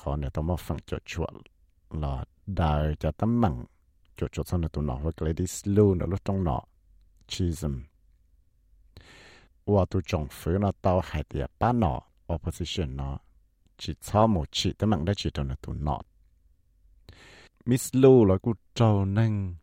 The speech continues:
tí nữa lo hàng về đó khó tiệt, tao mua ít tụi nâng xóa, tao mua ba nhia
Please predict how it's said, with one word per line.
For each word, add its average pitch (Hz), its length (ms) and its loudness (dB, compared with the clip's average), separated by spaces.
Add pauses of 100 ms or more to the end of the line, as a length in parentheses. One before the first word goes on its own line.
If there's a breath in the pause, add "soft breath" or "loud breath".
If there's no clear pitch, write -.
tí 131 220 6
nữa 78 240 2 (100)
lo 117 240 8 (100)
hàng 76 340 -6
về 71 80 -4
đó 73 100 -6
khó 71 160 -6
tiệt, 67 360 -8 (280)
tao 82 160 -2
mua 98 300 2
ít 113 220 -2
tụi 85 200 4
nâng 85 460 0 (200)
xóa, 87 580 -2 (960 loud breath)
tao 196 160 4
mua 180 340 0 (280)
ba 120 180 2
nhia 135 300 4